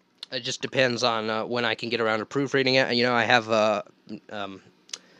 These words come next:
I have some other stuff I need to do, uh, s-,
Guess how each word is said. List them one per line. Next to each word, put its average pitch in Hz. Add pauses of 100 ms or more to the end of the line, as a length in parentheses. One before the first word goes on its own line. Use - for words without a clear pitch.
(220)
I 120
have 120
some 117
other 117
stuff -
I 117
need 120
to 110
do, 120 (800)
uh, 107
s-, 101